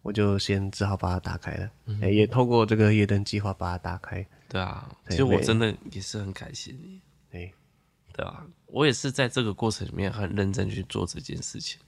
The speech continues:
Speaker 1: 对。
Speaker 2: 对啊，因为我以前就觉得自己就是个人际关系很差，口条很差，然后就是说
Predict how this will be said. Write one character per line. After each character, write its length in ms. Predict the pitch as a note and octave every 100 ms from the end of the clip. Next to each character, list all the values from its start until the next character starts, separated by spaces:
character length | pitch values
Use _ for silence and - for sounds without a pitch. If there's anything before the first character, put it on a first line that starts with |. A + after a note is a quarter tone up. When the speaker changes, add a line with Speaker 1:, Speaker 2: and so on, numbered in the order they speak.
| -
Speaker 1:
对。 180 | F#2 F#2 - _ _
Speaker 2:
对 100 | -
啊， 140 | - -
因 160 | A#2
为 120 | A#2 - - - -
我 100 | C#3
以 40 |
前 120 | A#2+
就 120 | B2 B2+
觉 160 | B2+
得 80 | C3+
自 160 | C#3 A#2+
己 60 |
就 160 | - -
是 160 | - -
个 200 | - - - _ _ _ _ - - - -
人 100 | G2
际 120 | G#2 -
关 160 | -
系 140 | - -
很 80 | -
差， 480 | - - G2 F#2+ G2
口 160 | -
条 120 | G2+ G2
很 160 | E3
差， 440 | - - F2+ - - - - - _ -
然 140 | F2+
后 260 | G2+ F#2+ - A#2+ - _ - - - - _ _ _ _
就 100 | -
是 140 | G2 F#2+
说 340 | G2 G#2 G2